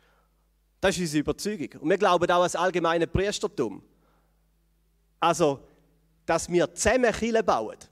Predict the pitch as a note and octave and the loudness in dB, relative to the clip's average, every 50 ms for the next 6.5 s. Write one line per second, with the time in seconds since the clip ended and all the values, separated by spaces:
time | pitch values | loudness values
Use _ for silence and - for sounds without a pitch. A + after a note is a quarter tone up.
0 | _ _ _ _ _ _ _ _ _ _ _ _ _ _ _ _ _ _ _ _ | _ _ _ _ _ _ _ _ _ _ _ _ _ _ _ _ _ _ _ _
1 | _ _ - D3+ G3 A#3 B3+ C4 G3 - A3 D#3 A#2+ - - - - - _ _ | _ _ 0 2 2 4 4 2 0 -2 -2 -4 -4 -6 -10 -14 -16 -18 _ _
2 | _ _ _ _ _ _ _ _ _ _ - D3 - G#3 A#3 A#3 G#3+ F#3+ G#3 A#3 | _ _ _ _ _ _ _ _ _ _ -12 -4 0 2 2 2 4 2 2 2
3 | - - - - A#3 B3 A#3+ - - A#3 - - G#3+ E3 - - - G3+ F3+ - | 0 -4 -4 -2 -2 -2 -2 -4 -6 -8 -2 0 0 0 0 -2 -4 -4 -4 -4
4 | - - G3+ G#3+ G3 - F#3+ - - F#3+ E3 E3 E3+ A#3+ - - - A#3+ - G#3+ | -6 -6 -4 -4 -4 -6 -4 -4 -2 -2 -2 -2 -2 -4 -6 -6 -8 -4 0 0
5 | G3+ F#3+ G3+ - - G#3 A3 G3+ F#3+ F3+ E3+ - F3 D#3+ G3 A3+ A#3 A3+ A3 G3+ | 2 2 0 0 -2 0 2 4 4 4 2 2 0 2 2 2 2 2 2 0
6 | D#3 B2 - - - A#2 F#2 - - | 0 -2 -4 -6 -10 -12 -12 -14 -16